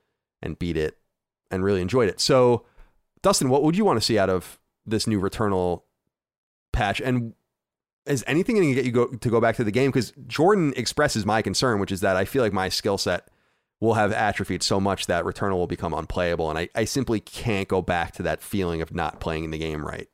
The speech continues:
Like, it's just so soul crushing. And I couldn't,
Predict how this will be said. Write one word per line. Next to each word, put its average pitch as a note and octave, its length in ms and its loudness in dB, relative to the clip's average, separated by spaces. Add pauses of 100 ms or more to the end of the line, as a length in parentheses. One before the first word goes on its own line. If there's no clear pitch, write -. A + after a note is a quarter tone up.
(120)
Like, F2+ 140 -4
it's F#2 160 -6
just - 380 -2
so G#2+ 560 2
soul G2+ 300 0
crushing. E2 640 -4 (480)
And G2 100 -2
I G#2 60 -2
couldn't, A2 440 -2